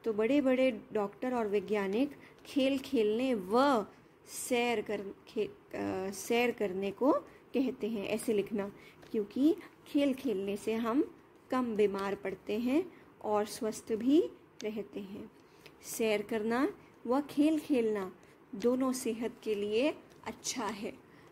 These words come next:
आपको इसको इस प्रकार से लिखना है। तीसरा प्रश्न देखिए,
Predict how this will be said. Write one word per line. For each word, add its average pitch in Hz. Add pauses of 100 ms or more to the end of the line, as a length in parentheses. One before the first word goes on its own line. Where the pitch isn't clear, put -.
आपको 220
इसको 277 (280)
इस 294
प्रकार 208
से 294 (220)
लिखना 202
है। 214 (720)
तीसरा 294
प्रश्न 220
देखिए, 208